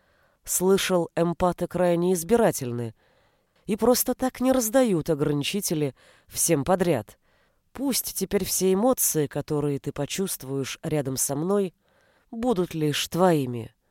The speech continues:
Думаю, так будет гораздо лучше». «О, Блесс, уже вернулся?»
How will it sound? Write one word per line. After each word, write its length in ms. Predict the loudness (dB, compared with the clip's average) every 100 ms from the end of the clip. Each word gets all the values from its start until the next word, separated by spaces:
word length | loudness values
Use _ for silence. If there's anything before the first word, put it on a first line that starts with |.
| _ _ _ _ _
Думаю, 460 | -4 2 4 4 4
так 260 | 2 -2 0
будет 460 | -4 -2 -6 -8 _ -10
гораздо 540 | 4 4 4 4 2
лучше». 500 | 2 -2 -6 -8 -12 _ _ _ _ _ _ _ _
«О, 320 | 8 8 8 4
Блесс, 540 | 4 6 4 2 -4 _ _ _ _ _ -4
уже 220 | 0 4
вернулся?» 680 | 4 4 2 0 -4 -6